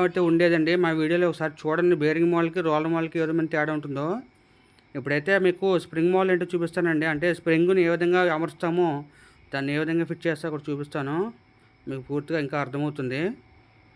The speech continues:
కొత్తవారు ఎవరైనా ఛానల్ చూస్తుంటే తప్పకుండా ఛానల్ సబ్స్క్రైబ్ చేసుకుని వీడియోని షేర్ చేయండి, లైక్ చేయండి.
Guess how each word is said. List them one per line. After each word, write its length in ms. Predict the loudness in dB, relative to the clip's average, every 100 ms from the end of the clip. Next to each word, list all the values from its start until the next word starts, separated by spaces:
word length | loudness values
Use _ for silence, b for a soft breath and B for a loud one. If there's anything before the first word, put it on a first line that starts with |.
| _ _ _ _ _ _ -8
కొత్తవారు 360 | 0 2 4 4
ఎవరైనా 220 | 4 2
ఛానల్ 240 | 2 2 2
చూస్తుంటే 240 | 2 -2 0
తప్పకుండా 320 | -2 -2 -2 -2
ఛానల్ 180 | -2 -4
సబ్స్క్రైబ్ 320 | -4 -4 -4
చేసుకుని 220 | -2 0 2
వీడియోని 240 | 2 0 0
షేర్ 180 | 0 0
చేయండి, 220 | -2 0
లైక్ 140 | -2 -2
చేయండి. 300 | -2 0 0